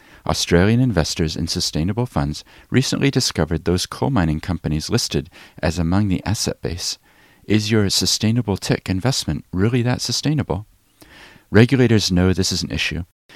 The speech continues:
At the end of last month, a strong signal was sent of how they may react in the future when companies greenwash their products. Greenwashing, or social washing, is when the sales pitch promises positive environmental outcomes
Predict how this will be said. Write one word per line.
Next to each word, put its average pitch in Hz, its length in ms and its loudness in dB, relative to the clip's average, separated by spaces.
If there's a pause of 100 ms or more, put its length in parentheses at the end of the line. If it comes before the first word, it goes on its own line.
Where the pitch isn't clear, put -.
(120)
At 120 120 2
the - 120 2
end 190 100 4
of 123 100 2
last 90 260 2
month, 71 240 -2
a - 40 -6
strong 113 380 2
signal 98 380 -2
was 95 120 -2
sent - 260 0
of 73 120 -8
how 90 240 0
they 87 160 2
may 98 220 2
react 80 360 0
in 85 60 -6
the 80 80 -6
future 85 420 -4 (220)
when 87 160 -2
companies 90 560 0
greenwash 95 600 0
their 90 100 -4
products. - 560 -4 (520)
Greenwashing, 85 600 4
or - 80 -6
social - 400 -2
washing, - 340 -2 (300)
is - 140 -6
when 139 140 6
the 131 60 4
sales 139 360 0
pitch - 320 -4
promises 107 500 -2
positive 107 500 -2
environmental 85 720 0
outcomes 76 520 -6